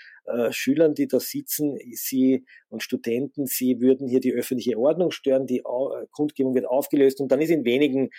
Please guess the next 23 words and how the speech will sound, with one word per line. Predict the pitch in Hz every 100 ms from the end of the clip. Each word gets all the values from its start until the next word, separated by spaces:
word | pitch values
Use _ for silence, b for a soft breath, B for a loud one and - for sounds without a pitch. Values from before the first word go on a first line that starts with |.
| B B
Minuten | 117 110 123 170 127
oder | 113 107
fast | - 113
Sekunden, | - 123 131 147 135
muss | 123
man | 131
sagen, | 120 120 117 B B _
diese | 131 127 131
Blockade | - - - 107 120
aufgelöst | 113 113 - 120 113 -
worden. | 117 117
Und | 117 -
diese | 123 117
Busse | - 135 - 127
sind | - 123 131
an | - 127
einer | 131 127
Hundertschaft | 110 170 196 143 104 - - - - - - B B
von | 123 110
Polizisten | 127 117 - 143 - 127
vorbeigerast | 113 - 117 151 151 120 110 127 135
mit | 131 120 _
Blaulicht, | 120 117 139 160 151 147